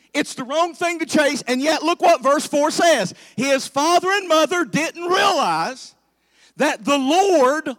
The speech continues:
was at work in this. It was creating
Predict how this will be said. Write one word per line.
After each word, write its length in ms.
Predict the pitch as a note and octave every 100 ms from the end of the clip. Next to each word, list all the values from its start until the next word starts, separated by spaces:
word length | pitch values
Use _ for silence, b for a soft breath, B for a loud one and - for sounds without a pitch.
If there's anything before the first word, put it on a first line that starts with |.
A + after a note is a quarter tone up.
| B3
was 200 | F4 D4
at 260 | F4+ C#4+
work 340 | F4+ A4 G#4 -
in 180 | C#4
this. 460 | A#3 F#3 A#2 - - _ _ _ _ _ _ _ _ _ -
It 220 | D#4 C#4
was 260 | C4+ D4 -
creating 840 | - B3 C4 F#4+ G4 F#4+ F#4 D4+